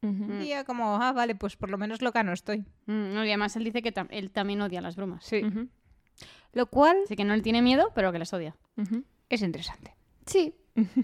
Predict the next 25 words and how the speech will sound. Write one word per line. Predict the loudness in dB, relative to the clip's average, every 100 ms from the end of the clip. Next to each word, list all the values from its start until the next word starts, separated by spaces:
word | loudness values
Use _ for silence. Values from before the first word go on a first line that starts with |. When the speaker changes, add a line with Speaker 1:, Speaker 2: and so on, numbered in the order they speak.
| 2
Speaker 3:
¿Piensas | 0 2 0
algo, | 2 0 -2 _
Pati? | -6 -6 -10 _ -8
Speaker 1:
¿El | -4
qué? | -4 -6 _
Speaker 3:
Que | -4 -2
si | -2
tienes | -4 -6 -6
algo | -8 -6
que |
decir | -6 -6 -10
sobre | -10 -10 -8
que | -8 -6
odia | -6 -6 -6
las | -8
bromas. | -2 0
Speaker 1:
Lo | 2
que | 0
dije | 0 -2
antes. | -6 -8 -12 -16 _ _ _ _ _ _ -8
Speaker 3:
Ah, | -6 -6
vale. | -12 -16 _ _ _
Pues | -20
ya |
está. | -20